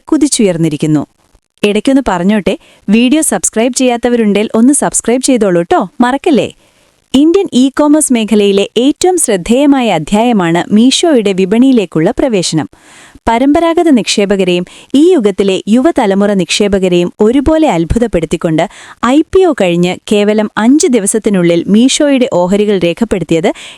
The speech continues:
എഴുപത്തഞ്ച് ശതമാനത്തോളം വർധനവാണ്. ഈ കുതിച്ചുചാട്ടം കേവലം ഒരു ഭാഗ്യമല്ല, മറിച്ച് കമ്പനിയുടെ ശക്തമായ ബിസിനസ് മോഡലിനോടുള്ള നിക്ഷേപക സമൂഹത്തിന്റെ വലിയ താൽപര്യത്തെയാണ് അടിവരയിടുന്നത്.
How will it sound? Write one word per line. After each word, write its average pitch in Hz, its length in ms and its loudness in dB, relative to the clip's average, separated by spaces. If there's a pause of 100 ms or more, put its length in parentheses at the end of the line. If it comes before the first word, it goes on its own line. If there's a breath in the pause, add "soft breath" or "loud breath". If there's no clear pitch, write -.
എഴുപത്തഞ്ച് 339 580 0
ശതമാനത്തോളം 196 760 0
വർധനവാണ്. 160 720 0 (580 soft breath)
ഈ 370 100 4
കുതിച്ചുചാട്ടം 233 760 0 (140)
കേവലം 240 440 0
ഒരു 277 200 2
ഭാഗ്യമല്ല, 185 680 0 (320 loud breath)
മറിച്ച് 190 340 0 (160)
കമ്പനിയുടെ 262 500 2
ശക്തമായ 330 600 0
ബിസിനസ് 233 460 0
മോഡലിനോടുള്ള 185 760 0 (300 loud breath)
നിക്ഷേപക 339 480 0
സമൂഹത്തിന്റെ 190 640 0
വലിയ 202 320 0
താൽപര്യത്തെയാണ് 196 960 -2
അടിവരയിടുന്നത്. 175 760 0